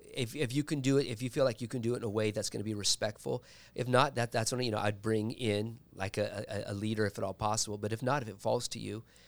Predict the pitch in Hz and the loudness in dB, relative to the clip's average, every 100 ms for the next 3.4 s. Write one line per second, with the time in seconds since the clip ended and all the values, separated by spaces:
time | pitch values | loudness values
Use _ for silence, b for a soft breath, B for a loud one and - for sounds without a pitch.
0 | b b b - - 107 - 127 - - | b b b -4 4 4 4 0 0 -2
1 | 131 147 - - - 120 120 107 123 117 | -2 -2 -6 -14 -12 -6 -4 0 -2 0
2 | 113 104 113 101 117 104 - - - - | -2 -2 -6 -6 -6 -6 -8 -12 -10 -10
3 | 104 - - - | -8 -10 -12 -14